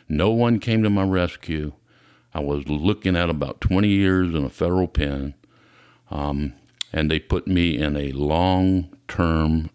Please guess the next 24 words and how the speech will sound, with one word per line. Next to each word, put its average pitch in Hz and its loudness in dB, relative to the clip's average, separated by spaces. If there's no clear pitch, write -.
treatment 80 -4
facility 78 0
lock 69 -2
ward, 65 -2
um, 73 -2
where 73 0
I 76 0
was 73 0
engaged 78 0
by 71 -2
a 67 -6
member 78 2
of 76 2
Alcoholics 78 -2
Anonymous, 73 -2
uh, 73 -2
who 85 0
was 78 0
not 82 2
intimidated 82 0
by 78 0
me 78 2
or, 69 -6
or, 67 -8